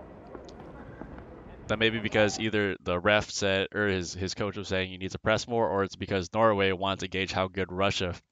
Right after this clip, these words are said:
was or how strong he was or speed-wise, and he feels more confident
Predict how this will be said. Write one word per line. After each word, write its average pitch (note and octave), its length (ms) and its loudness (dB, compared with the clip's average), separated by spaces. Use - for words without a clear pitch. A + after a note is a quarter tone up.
was A2 460 2
or F2+ 120 -4
how E2 140 -4
strong G2+ 300 0
he A2 80 -4
was G#2 280 0
or F2 60 -6
speed-wise, G2+ 480 0
and F#2+ 80 -12
he - 40 -8
feels F#2 240 -6
more F#2 160 -2
confident F2 480 -4